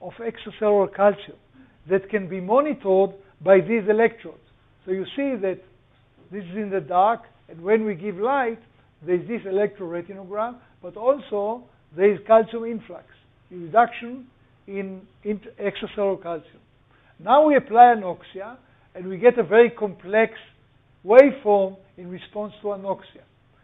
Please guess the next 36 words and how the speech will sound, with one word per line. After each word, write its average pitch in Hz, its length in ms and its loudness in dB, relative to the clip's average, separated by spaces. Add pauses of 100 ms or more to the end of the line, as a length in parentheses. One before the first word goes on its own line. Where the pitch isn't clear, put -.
(380)
But 185 240 4
when 196 220 2
we 196 80 -6
look 240 220 -4
at 226 80 -6
the 180 80 -8
calcium 294 500 -2 (120)
signal, 185 460 -10 (400)
you 165 140 -20
see 247 120 -8
that 208 180 -10
all 233 280 6
these 226 180 -6 (100)
complex 220 500 -4 (220)
waveform, 202 640 -6 (560)
uh, 190 40 -16 (640)
is 170 180 -18
not 233 220 -2
reflected 214 540 -8
here 226 300 -4
in 170 120 -8
calcium 202 380 -2
influx. 247 360 -12 (800)
And 180 280 -8
we 185 180 -10
found 226 300 6
later 196 240 2
on 233 300 -2
that 156 140 -8
this 208 140 -12 (100)
comes 220 300 4
from 190 180 -6
the 175 80 -6
glial 214 340 4 (120)
cells 160 240 -12 (340)
that 160 120 -20